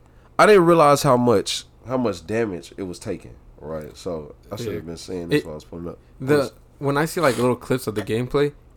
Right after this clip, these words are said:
Speaker 2: it really does remind me of Dragon Ball FighterZ. Like, it plays so similar, at least from seeing it. Again, I
Speaker 1: Mm.
Speaker 2: haven't played it yet, so I can't tell firsthand. Uh, but seeing it, it looks exactly like it with the cameos. And then again, the strings, there's a lot of air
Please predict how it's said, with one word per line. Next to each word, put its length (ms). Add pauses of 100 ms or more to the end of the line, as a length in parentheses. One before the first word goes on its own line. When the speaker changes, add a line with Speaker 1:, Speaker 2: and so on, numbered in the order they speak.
(120)
Speaker 2:
it 140
really 360
does 220
remind 400
me 80
of 120
Dragon 300
Ball 140
FighterZ. 500 (140)
Like, 200
it 160
plays 360
so 500
similar, 480
at 140
least 120
from 140
seeing 440
it. 220
Again, 220
I 60
Speaker 1:
Mm. 60
Speaker 2:
haven't 180
played 220
it 20
yet, 160
so 100
I 80
can't 260
tell 220
firsthand. 720 (560)
Uh, 640 (160)
but 160
seeing 480
it, 180
it 140
looks 300
exactly 500
like 100
it 60
with 100
the 80
cameos. 540
And 100
then 80
again, 260
the 60
strings, 760
there's 100
a 80
lot 220
of 200
air 460